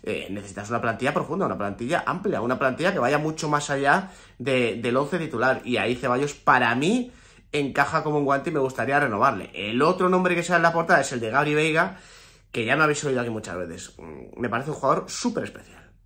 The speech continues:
súper especial. Que yo soy de los que no compra el producto nacional de manera, de manera casi, casi histérica, como se suele decir, en plan, "Ah, ha salido un jugador español que le da dos toques al balón, hay que ficharlo". No,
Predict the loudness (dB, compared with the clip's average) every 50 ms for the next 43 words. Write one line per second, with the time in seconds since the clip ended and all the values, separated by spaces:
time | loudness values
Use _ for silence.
0 | _ _ -16 -14 -4 -2 -2 -2 -2 -8 -10 -12 -16 -20 -20 -20 -20 -20 -20 -20
1 | -20 -20 -20 -20 -20 -20 _ _ -2 -2 2 4 4 4 4 2 2 2 4 4
2 | 4 4 2 2 0 0 0 0 0 0 -2 -2 2 2 2 2 4 2 0 0
3 | 0 0 -2 -2 -2 0 0 -2 -2 -2 0 2 2 4 4 2 2 0 0 -2
4 | -2 -4 -4 -4 -4 -2 0 0 2 2 2 2 2 2 2 0 -2 -2 -4 -4
5 | -4 -6 -8 -10 -8 -8 -6 -4 -2 -2 -2 0 0 -2 -2 -2 -4 -6 -6 -4
6 | -4 -2 0 2 2 2 2 0 -2 -12 -20 -20 _ _ _ -2 -2 0 0 0
7 | 2 2 4 4 4 4 4 2 2 0 -2 -2 2 4 4 4 4 4 2 2
8 | 2 2 -2 -4 -4 -4 -4 -2 0 0 0 0 0 0 -2 -2 -2 -2 -6 -10
9 | -20 -12 _ -6 0 0 0 0 0 -4 0 4 8 8 8 8 6 0 -2 -2
10 | -2 4 4 6 6 6 6 6 6 6 6 4 2 2 4 4 4 4 4 2
11 | 2 4 4 4 4 4 2 4 4 4 4 4 2 2 0 0 0 0 -2 -2
12 | -2 -2 -4 -4 -4 -6 -10 -12